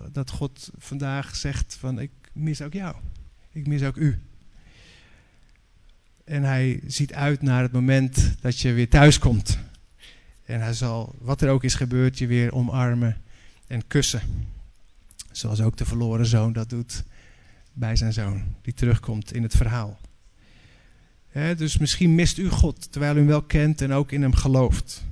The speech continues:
En dan is mijn gebed dat, eh, u vandaag weer mag thuiskomen.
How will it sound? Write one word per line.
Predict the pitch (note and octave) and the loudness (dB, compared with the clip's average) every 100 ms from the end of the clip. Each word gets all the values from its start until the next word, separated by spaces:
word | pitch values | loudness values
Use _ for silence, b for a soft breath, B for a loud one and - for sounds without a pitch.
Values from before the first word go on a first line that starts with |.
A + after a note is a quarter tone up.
| - - b b b b b b b b b - _ _ _ _ _ _ _ _ _ _ _ _ _ _ _ _ _ _ | -12 -20 b b b b b b b b b -20 _ _ _ _ _ _ _ _ _ _ _ _ _ _ _ _ _ _
En | B2 | -8
dan | A#2+ | -4
is | A#2+ | -2
mijn | B2 A#2 | 0 -2
gebed | A#2 A#2+ A2 | -2 -4 -6
dat, | G#2 G#2 - A2 | -8 -10 -8 -6
eh, | A2 G#2+ b b b - | -6 -8 b b b -20
u | - C3+ | -4 -2
vandaag | - A#2+ A#2+ A#2 | 0 2 2 2
weer | A#2+ | 2
mag | A2 - | 2 4
thuiskomen. | B2+ B2+ B2+ B2 A2+ A2+ A2 | 4 4 2 -2 0 0 -2